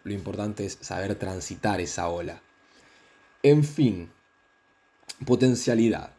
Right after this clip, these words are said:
No es lo que es, sino lo que puede llegar a ser. ¿Y por qué me hizo tanto ruido esto?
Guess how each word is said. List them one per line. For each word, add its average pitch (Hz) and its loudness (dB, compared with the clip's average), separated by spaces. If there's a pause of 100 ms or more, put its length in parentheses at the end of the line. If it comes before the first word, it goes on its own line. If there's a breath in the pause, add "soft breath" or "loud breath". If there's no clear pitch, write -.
(140)
No 139 6
es 135 6
lo 113 2
que 127 0
es, 196 -2
sino 101 -6
lo 101 2
que 95 -6 (400)
puede 113 6
llegar 92 -6
a 85 -8
ser. 92 -10 (480 soft breath)
¿Y - -6
por 226 4
qué 262 4
me 226 4
hizo 131 2
tanto 113 0
ruido 104 0
esto? 95 -8